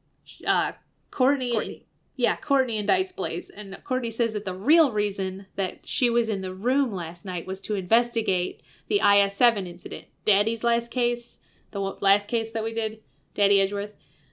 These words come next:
Speaker 1: Um,
Speaker 2: Yeah, yeah.
Speaker 1: she was trying to figure out why the corpse was missing and never reported, and she reveals that what she found was that Manfred von Karma did not order the corpse, uh, be covered up, the fact that the corpse was <coughs> missing. Actually, the chief prosecutor ordered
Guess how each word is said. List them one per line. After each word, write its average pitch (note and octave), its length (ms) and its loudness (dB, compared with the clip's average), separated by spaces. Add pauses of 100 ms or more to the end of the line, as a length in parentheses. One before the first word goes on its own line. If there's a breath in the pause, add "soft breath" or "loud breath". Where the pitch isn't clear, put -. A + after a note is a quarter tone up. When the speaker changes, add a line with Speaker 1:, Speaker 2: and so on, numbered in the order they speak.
Speaker 1:
Um, F#3 200 0
Speaker 2:
Yeah, F#3+ 60 -2
yeah. - 100 -8 (100)
Speaker 1:
she A#3 260 0
was A#3 240 -2
trying A3 220 -2
to G#3 40 0
figure G#3 220 0
out F#3 140 0
why F3+ 120 0
the F#3 60 -2
corpse F4 360 2
was G3 180 2
missing F#3+ 340 -4
and F#3 100 -6
never F#3+ 220 0
reported, F#3 580 0
and F#3+ 140 -8
she D#4+ 260 8
reveals F#3+ 460 4
that - 240 -8
what G3 160 -6
she A#3+ 100 -2
found B3 300 0
was G#3+ 140 -4
that - 200 -8
Manfred G#3 720 0
von F#3 220 0
Karma A#3+ 400 -2
did F3 200 -4
not G3+ 300 -2
order A#3 340 4
the G3 120 -2
corpse, - 640 0 (520)
uh, F#3 260 -2 (100)
be G#3 100 -2
covered F#3+ 420 0
up, F#3 280 0
the G#3 80 -6
fact G3+ 300 2
that F#3 100 -10
the F#3 80 -10
corpse G#3 280 2
was D4 260 10
<coughs> F#3+ 40 -2
missing. - 340 -6 (520 loud breath)
Actually, B3 460 6
the F#3+ 120 -2
chief B3 400 0
prosecutor B3+ 760 -2
ordered F3 440 -2